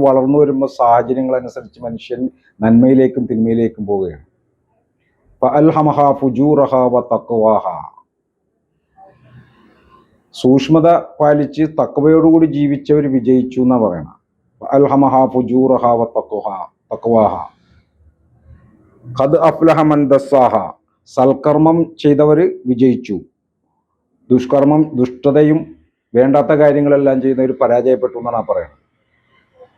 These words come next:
فقد خاب من دساها كذبت ثمود بطغواها. സമൂദ് ഗോത്രത്തിന്റെ ചരിത്രം നമുക്ക് എല്ലാവർക്കും അറിയാം. സമൂദ് ഗോത്രത്തിലേക്ക് നിയോഗിക്കപ്പെട്ട പ്രവാചകനാണ്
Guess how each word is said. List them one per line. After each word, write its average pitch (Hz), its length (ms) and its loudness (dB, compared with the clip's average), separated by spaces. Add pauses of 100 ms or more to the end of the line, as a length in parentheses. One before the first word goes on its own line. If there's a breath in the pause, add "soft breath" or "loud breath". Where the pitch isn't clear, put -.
(1600)
فقد 131 240 0 (160)
خاب 127 240 2 (140)
من 127 80 2 (120)
دساها 107 480 -2 (140)
كذبت 110 420 -4 (140)
ثمود 123 380 2 (100)
بطغواها. 98 540 -4 (100)
സമൂദ് 123 400 0
ഗോത്രത്തിന്റെ 127 540 0
ചരിത്രം 123 440 -2
നമുക്ക് 117 220 -4
എല്ലാവർക്കും 110 420 -2
അറിയാം. 85 220 -10 (680)
സമൂദ് 123 400 2
ഗോത്രത്തിലേക്ക് 127 680 0 (840)
നിയോഗിക്കപ്പെട്ട 131 560 2 (100)
പ്രവാചകനാണ് 120 720 0